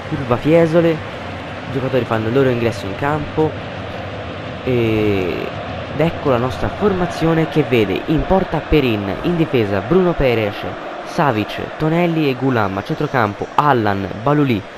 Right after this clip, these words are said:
e Petriccione e in attacco Ghezal, Lacazette e Neymar. Inquadrato Danny Ings che partirà dalla panchina. Tutto pronto ragazzi, possiamo partire. Neymar prova ad andare lui,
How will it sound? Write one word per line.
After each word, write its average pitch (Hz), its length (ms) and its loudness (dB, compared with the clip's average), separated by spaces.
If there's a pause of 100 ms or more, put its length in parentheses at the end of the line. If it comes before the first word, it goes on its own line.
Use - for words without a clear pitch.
(260)
e 104 140 0 (120)
Petriccione 135 760 0 (160)
e - 80 -2
in 170 120 2
attacco 113 380 -4 (220)
Ghezal, 135 640 2 (320)
Lacazette 113 720 0 (380)
e 120 200 6
Neymar. 127 480 4
Inquadrato 143 440 4
Danny 156 400 4
Ings 147 180 2
che 120 100 -2
partirà 120 300 2
dalla 117 220 4
panchina. 123 580 0
Tutto 208 280 4
pronto 156 300 4
ragazzi, 127 400 4
possiamo 139 400 6
partire. 131 300 4 (480)
Neymar 127 680 2
prova 139 220 6
ad 131 80 4
andare 131 260 6
lui, 123 480 4